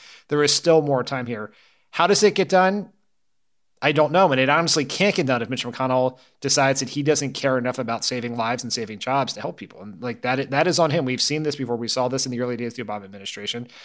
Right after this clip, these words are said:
McConnell deserves no benefit of the doubt. The idea, it is very, very plausible that Mitch McConnell believes that a bad economy for Joe Biden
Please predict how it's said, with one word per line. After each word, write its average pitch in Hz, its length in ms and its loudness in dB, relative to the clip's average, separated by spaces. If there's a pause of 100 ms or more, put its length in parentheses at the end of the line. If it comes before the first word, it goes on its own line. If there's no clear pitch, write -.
(260)
McConnell 196 320 2
deserves 156 240 0
no 156 80 4
benefit 135 240 2
of 120 60 -12
the 117 60 -4
doubt. 101 300 -8
The 139 120 0
idea, 170 720 4
it 147 160 -2
is 135 260 0
very, 139 320 -2
very 175 200 0
plausible 120 520 0
that 110 140 -8
Mitch 120 180 -8
McConnell 113 520 -8 (360)
believes 113 540 -4
that 117 240 -4
a 117 140 -8
bad 120 440 0
economy 110 720 -6 (840)
for 135 300 0
Joe 135 220 2
Biden 107 400 -4